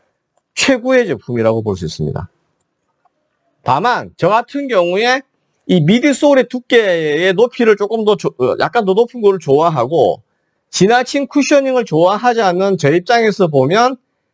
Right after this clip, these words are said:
어, 백 프로 마음에 들진 않죠. 왜냐면 그래서 제가 아슬레타 같은 것들을 선호하는 편인데, 그러나 아슬레타를 제외하고 결국 티에프알 하나를 선택을 해야 된다, 이 시점에서.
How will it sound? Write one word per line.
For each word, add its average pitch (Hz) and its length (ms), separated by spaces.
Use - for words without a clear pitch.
어, 113 500
백 254 220
프로 311 240
마음에 208 280
들진 180 280
않죠. 92 340
왜냐면 175 260
그래서 294 260
제가 156 440
아슬레타 180 380
같은 147 240
것들을 135 300
선호하는 120 500
편인데, 110 520
그러나 208 380
아슬레타를 262 560
제외하고 233 880
결국 254 260
티에프알 294 500
하나를 208 340
선택을 226 420
해야 262 140
된다, 160 240
이 147 80
시점에서. 107 640